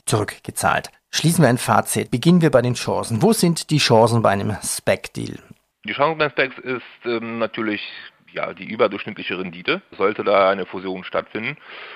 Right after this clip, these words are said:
Speaker 2: Und, ähm, spac bietet auch im Vorfeld,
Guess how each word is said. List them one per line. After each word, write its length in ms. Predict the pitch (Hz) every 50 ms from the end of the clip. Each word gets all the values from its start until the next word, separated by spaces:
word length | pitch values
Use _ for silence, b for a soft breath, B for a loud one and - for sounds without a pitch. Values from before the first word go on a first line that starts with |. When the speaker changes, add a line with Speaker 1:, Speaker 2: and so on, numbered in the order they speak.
| B B B
Speaker 2:
Und, 420 | - 117 117 117 120 117 113 - 123
ähm, 520 | 113 101 107 117 113 110 113 113 110 107 -
spac 320 | - - 139 135 - - 113
bietet 260 | 117 117 123 113 -
auch 360 | - 101 110 113 107 - -
im 160 | 107 110 98
Vorfeld, 640 | - - 101 107 - - - 117 110 113 117 117 -